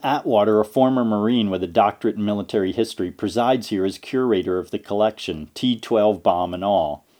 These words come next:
The assembled graveyard of military hardware ranges, as Atwater puts it, from the sublime to the ridiculous.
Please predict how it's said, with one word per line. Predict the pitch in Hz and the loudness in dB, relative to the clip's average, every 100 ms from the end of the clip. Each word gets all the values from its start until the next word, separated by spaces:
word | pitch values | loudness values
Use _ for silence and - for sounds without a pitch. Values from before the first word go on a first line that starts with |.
| _ _ - | _ _ -2
The | 110 | 2
assembled | 110 143 143 127 101 | 2 4 4 4 0
graveyard | 120 123 110 98 98 | 2 2 4 2 2
of | 98 | 0
military | 107 107 113 107 92 | -2 -2 0 0 2
hardware | - 110 107 90 85 90 - _ | 4 4 2 0 0 0 -4 _
ranges, | - 101 131 151 117 85 82 98 | -8 0 2 2 0 -2 -2 -4
as | 90 | -2
Atwater | 92 - 104 90 87 | -2 -2 -2 -2 -4
puts | - 87 - | -6 -8 -6
it, | 90 | -8
from | - 98 | -6 -6
the | 92 | -6
sublime | - 110 - 110 120 123 123 | -6 -4 0 2 4 2 -2
to | 117 | -4
the | 101 | -4
ridiculous. | 90 82 107 - 160 139 - - - | -6 -4 -6 -4 -8 -8 -12 -16 -16